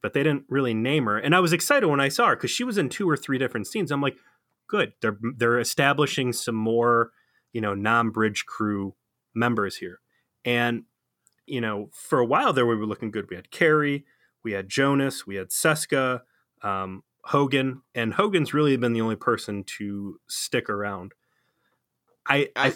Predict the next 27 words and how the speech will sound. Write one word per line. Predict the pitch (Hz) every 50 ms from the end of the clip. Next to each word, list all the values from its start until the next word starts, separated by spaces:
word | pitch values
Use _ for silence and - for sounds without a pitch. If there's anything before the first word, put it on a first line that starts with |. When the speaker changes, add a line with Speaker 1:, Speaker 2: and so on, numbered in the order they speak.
| - 147
Speaker 2:
I | 160 160
remember | 151 160 190 202 202 185 156
seeing | - - - 156 156 156 147 139 135
this, | 127 123 117 - - -
this | 107 123 127 110 -
person | - - 131 117 - 123 113
as, | 110 101
like, | 117 113 -
a, | 113 113 110 - -
a, | - 113 117 107 107 107 101 90 - _ _ _ _ _ _ _ _ _ _ -
a | 117 - - -
elevated | 135 143 139 131 107 117 123 123 123 110 -
extra | - 123 - - - - 143 135 131 123 123 - -
in | 120 117
the | 110
background, | - 107 113 117 117 - 120 120 120
but | 120 117
I | 117 120
don't | 113 110
know | 110 110 110 110
if | 107 107
she | - - 117 110 110
ever | 110 107 110
got | 110 117 110 110
a | 110
name. | 104 107 107 107 107 107 107 - _ _ _ _ _ _ _ _ _ _ _ _ _ _ _ _ _ _ _ _ _ _ _ _
Speaker 1:
I, | 170 156 156 156